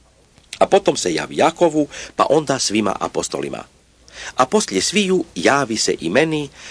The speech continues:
kao kakom nedonoščetu. Jer sam ja najmlađi među apostolima,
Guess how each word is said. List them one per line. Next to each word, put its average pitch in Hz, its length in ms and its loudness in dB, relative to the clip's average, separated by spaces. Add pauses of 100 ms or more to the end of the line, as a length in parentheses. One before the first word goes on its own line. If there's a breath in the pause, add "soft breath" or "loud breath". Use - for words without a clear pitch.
(140 loud breath)
kao 92 240 2
kakom 120 500 0 (120)
nedonoščetu. 82 800 0 (1120 loud breath)
Jer 120 140 2
sam 120 220 0
ja 185 320 4 (100)
najmlađi 90 680 2
među 78 300 -2
apostolima, 123 680 2